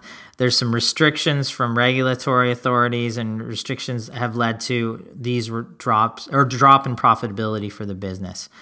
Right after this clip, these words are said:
Uh, interestingly, though, the, the valuations are coming to a level where it is, uh, far more reasonable. The debt does appear to be under control, but it is still, you know, debt to equity is still point seven six in that range. So it's not, you know, it is a leveraged business.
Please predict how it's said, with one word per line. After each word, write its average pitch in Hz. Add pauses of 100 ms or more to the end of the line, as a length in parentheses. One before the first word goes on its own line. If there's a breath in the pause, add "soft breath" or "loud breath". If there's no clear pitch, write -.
(520 loud breath)
Uh, 127
interestingly, 139
though, 113
the, 120
the 120
valuations 135
are 123
coming 117
to 123
a 110
level 110
where 104
it 110
is, 110 (400 loud breath)
uh, 107
far 131
more 117
reasonable. 120 (440 loud breath)
The 139
debt 151
does 151
appear 156
to 143
be 131
under 127
control, 147
but 131
it 139
is 135
still, 131
you 131
know, 123
debt 127
to 127
equity 120
is 113
still 123
point 117
seven 107
six -
in 117
that 110
range. 110
So 117
it's -
not, 120
you 131
know, 107
it 110
is 131
a 123
leveraged 110
business. 101